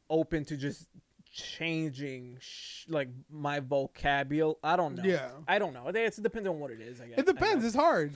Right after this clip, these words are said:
Speaker 1: Like, I, I, if someone does come up to me and say, "Well, don't say retard," you know, 'cause retard is, well, like, uh, like, hey, it's, uh, I don't, I,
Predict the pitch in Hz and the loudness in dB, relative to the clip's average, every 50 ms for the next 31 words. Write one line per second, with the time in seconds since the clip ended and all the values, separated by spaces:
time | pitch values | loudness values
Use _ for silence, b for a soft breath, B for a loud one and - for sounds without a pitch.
0 | - - - 226 233 208 - - 208 208 - 208 202 185 190 - - 240 262 254 | -8 -2 6 6 6 6 6 2 -4 -2 2 4 4 4 4 4 2 0 2 2
1 | 202 160 190 202 - - 185 170 147 160 165 160 143 - 156 147 143 135 135 131 | 4 4 4 4 4 0 -4 -6 -4 -4 -6 -6 -4 -2 -2 -2 -2 -2 -4 -4
2 | 139 147 139 - 143 120 127 160 160 - - 117 117 120 120 123 120 - 127 123 | -6 -6 -6 -6 -8 -6 -4 -4 -4 -4 -6 -10 -10 -10 -12 -14 -14 -16 -10 -6
3 | 139 151 139 147 143 139 135 131 143 131 - 107 135 139 143 147 156 160 175 160 | -4 -2 0 2 2 2 2 0 -2 -2 -4 -4 -4 -4 -4 -2 -4 -4 -6 -4
4 | 165 160 156 - - 170 147 - _ _ _ - - _ _ _ _ _ _ _ | -2 -2 -2 0 0 -2 -2 -2 _ _ _ -20 -20 _ _ _ _ _ _ _
5 | _ - 156 143 - - - - 147 139 - 139 147 143 139 147 156 156 151 151 | _ -10 -10 -10 -10 -10 -8 -6 -4 -4 -4 -2 -2 0 0 0 0 0 0 0
6 | 143 147 | 0 0